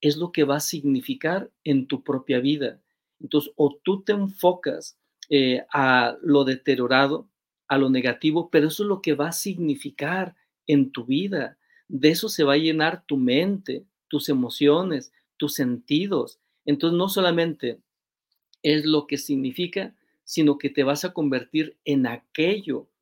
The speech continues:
eh, que le estás dando el valor en ti. Y por eso decía, aquí es donde nos encontramos en aquello que decía Shakespeare, ser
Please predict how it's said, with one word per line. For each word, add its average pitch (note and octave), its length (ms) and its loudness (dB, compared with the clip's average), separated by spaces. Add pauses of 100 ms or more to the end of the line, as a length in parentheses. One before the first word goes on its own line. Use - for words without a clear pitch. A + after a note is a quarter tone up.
(380)
eh, B2+ 340 -2
que B2+ 380 0
le C3+ 140 -2
estás C#3+ 280 -4
dando D3+ 360 2
el C3 160 0
valor C#3+ 640 0 (300)
en B2+ 300 -4
ti. A2+ 280 -8 (380)
Y D3 100 -12
por C#3+ 160 2
eso D3+ 360 -2
decía, C#3 600 -6
aquí C#3 260 -10
es D3+ 60 -6
donde F3+ 240 -4
nos D3 180 -4
encontramos C#3 760 -2 (440)
en B2+ 540 2 (200)
aquello D3 360 2
que C#3+ 120 -2
decía C3 420 -4
Shakespeare, - 800 -4 (640)
ser D3+ 540 -8